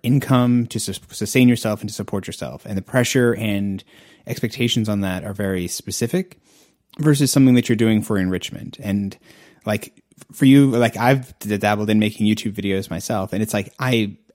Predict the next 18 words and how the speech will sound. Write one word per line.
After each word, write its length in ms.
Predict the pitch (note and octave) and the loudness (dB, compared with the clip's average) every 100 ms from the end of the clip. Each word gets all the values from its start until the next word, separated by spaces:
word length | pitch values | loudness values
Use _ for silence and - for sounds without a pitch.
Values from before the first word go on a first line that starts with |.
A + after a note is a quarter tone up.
| - | -6
am 140 | A#2+ | -2
glad 260 | B2 A#2 C3 | 2 4 4
of 100 | C#3 | 6
the 100 | C3 | 4
experience 580 | G#2+ - A2 G2 D#2+ - | 2 -2 -2 0 -4 -8
because 240 | G#2+ A#2 | -8 -4
I 80 | G#2+ | -2
developed 500 | G2 G2+ A2 A#2 A2+ | -2 2 2 2 0
a 40 | G#2+ | -6
skill 600 | - - G#2+ G2 G2+ - _ - - _ | -4 0 0 0 -4 -10 _ -20 -20 _
that 100 | G#2 | -8
has 300 | A2+ G2 - | -4 -4 -4
come 220 | - B2+ | 0 2
in 60 | G#2 | 2
handy 840 | - - A#2 A2 G2+ F#2 F#2 - _ _ - | 0 0 4 4 2 0 -4 -8 _ _ -8
ob-, 180 | G#2 A2 - | -8 -6 -2
other 220 | C#3 G#2+ | 0 0
times 640 | - A2+ G#2+ D3+ E3+ - | -2 -4 -2 -2 -4 -6